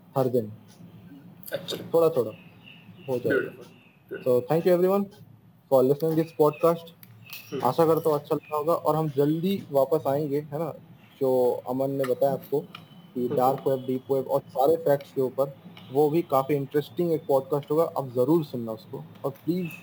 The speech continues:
Speaker 1: आप ये पॉडकास्ट सुनने के बाद आप बताइए, आपको कैसा लगा।
Speaker 2: Of course, of course।
Speaker 1: So, thank you, Aman, for inviting me in this
Speaker 2: हम्म।
Speaker 1: podcast।
Speaker 2: So, this is all for this podcast। I hope आपने कुछ न्यू लर्न किया होगा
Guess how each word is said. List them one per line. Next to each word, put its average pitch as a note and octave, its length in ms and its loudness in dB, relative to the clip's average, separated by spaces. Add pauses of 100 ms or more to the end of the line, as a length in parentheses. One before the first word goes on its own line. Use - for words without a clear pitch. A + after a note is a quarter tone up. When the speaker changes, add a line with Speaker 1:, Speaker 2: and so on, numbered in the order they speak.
(180)
Speaker 1:
आप C#3+ 280 -6
ये D#3 100 -2
पॉडकास्ट D#3+ 960 0
सुनने C#3+ 240 -4
के D3+ 120 0
बाद C#3+ 240 2
आप C3+ 80 2
बताइए, C#3+ 300 0
आपको D3+ 200 0
कैसा B2+ 360 -2
लगा। A2 320 -6 (500)
Speaker 2:
Of - 160 -14
course, - 360 -6
of - 60 -8
course। - 220 -12
Speaker 1:
So, - 80 -10
thank C#3 420 -8
you, E3 40 4
Aman, D#3+ 260 0 (360)
for C3 100 4
inviting C3+ 520 0
me D#3+ 160 -6 (380)
in C3 80 -6
this C#3 100 0
Speaker 2:
हम्म। C#3 100 -8
Speaker 1:
podcast। F2 440 -6 (1300)
Speaker 2:
So, D#3 100 2 (600)
this D#3+ 180 0
is D#3+ 160 0
all C#3 200 2 (260)
for C3+ 100 4
this C3 180 -8 (100)
podcast। C3+ 640 -6 (200)
I C3+ 200 -4
hope D3 220 -4
आपने C3+ 260 -4
कुछ D3 240 -10
न्यू C#3+ 240 -10
लर्न C3+ 360 -6
किया C3 140 -2
होगा A#2 240 -2